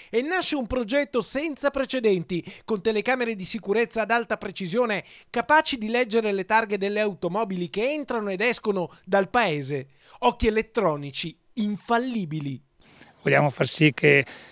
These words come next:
Speaker 2: chi arriva a Pove possa, diciamo, essere identificato, targa, per sapere se sono macchine regolari, ma soprattutto a-, permettono alle forze dell'ordine che saranno in rete di capire quando entra qualche macchina sospetta.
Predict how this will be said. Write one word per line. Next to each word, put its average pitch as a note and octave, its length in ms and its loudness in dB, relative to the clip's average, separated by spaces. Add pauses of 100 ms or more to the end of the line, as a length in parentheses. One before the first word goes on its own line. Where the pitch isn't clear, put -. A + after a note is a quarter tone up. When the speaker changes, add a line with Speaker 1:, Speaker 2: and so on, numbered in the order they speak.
(180)
Speaker 2:
chi D#3 180 6
arriva D3 240 6
a D#3+ 60 6
Pove C3+ 500 2 (220)
possa, C3+ 600 4
diciamo, C#3+ 400 0
essere B2+ 240 2
identificato, C3+ 1080 4
targa, D3 580 6 (240)
per - 140 -2
sapere D#3 320 4
se D3+ 140 2
sono C#3+ 240 2
macchine C3+ 340 2
regolari, C3 580 4
ma D#3+ 140 0
soprattutto D#3+ 640 4
a-, E3 180 2
permettono D#3 600 2
alle C3+ 100 2
forze C#3+ 340 4
dell'ordine C#3 500 4
che C#3 120 -4
saranno C3 400 2
in C3+ 80 2
rete A#2+ 400 0 (320)
di D3 160 6
capire D#3+ 420 4
quando C#3+ 300 4
entra C3+ 320 0
qualche C3 240 0
macchina C3+ 340 -2
sospetta. - 560 0